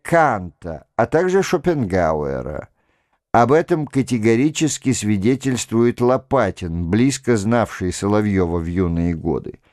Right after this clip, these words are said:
Он же говорит, что после Шопенгауэра Соловьёв изучал Фихте, а затем Гартмана, которого особенно ценил Соловьёв,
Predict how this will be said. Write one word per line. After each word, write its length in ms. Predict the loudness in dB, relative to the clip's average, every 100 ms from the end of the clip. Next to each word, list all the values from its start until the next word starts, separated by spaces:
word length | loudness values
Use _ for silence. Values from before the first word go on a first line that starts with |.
| _ _ _ _
Он 300 | 2 2 2
же 160 | 0 2
говорит, 640 | 2 2 2 0 -4 _ _ _ _ -12
что 300 | 0 2 2 -2 _
после 600 | 4 4 4 0 -4 -4
Шопенгауэра 1300 | -2 -2 0 -2 2 4 4 4 4 2 2 0 -4 _ _ -2
Соловьёв 720 | 2 4 2 4 2 2 -6 -2
изучал 520 | 0 0 2 2 0
Фихте, 720 | -6 -8 -8 -4 0 0 0 _ _ _ _ _
а 120 | 2
затем 500 | 4 2 2 0 -2
Гартмана, 1000 | 2 4 4 0 -6 -4 -2 0 -2 -4 _ _ _
которого 500 | 0 2 4 4 2
особенно 800 | 0 -2 -2 -2 -2 0 -2 -2 -4
ценил 600 | -2 0 2 2 2 -2
Соловьёв, 720 | -4 0 0 2 2 0